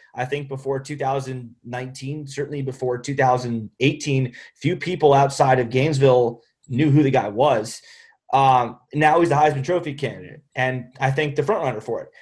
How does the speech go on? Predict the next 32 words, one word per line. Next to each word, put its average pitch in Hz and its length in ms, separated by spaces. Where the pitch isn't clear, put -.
Now, 147 340
there 147 160
are 170 160
differences 165 520
in 151 60
your 170 120
stories. 160 640
You 135 160
grew 139 240
up 135 80
a 131 60
diehard 127 400
Gator. 127 300
He 135 180
grew 131 180
up 127 120
a 117 60
diehard 117 480
Aggie. 131 520
Um, 135 440
he 139 100
was 165 160
offered 160 400
a 143 60
scholarship 135 480
to - 60
Florida 127 380
out 123 160
of 127 80
high 117 180
school, 135 480
and 127 520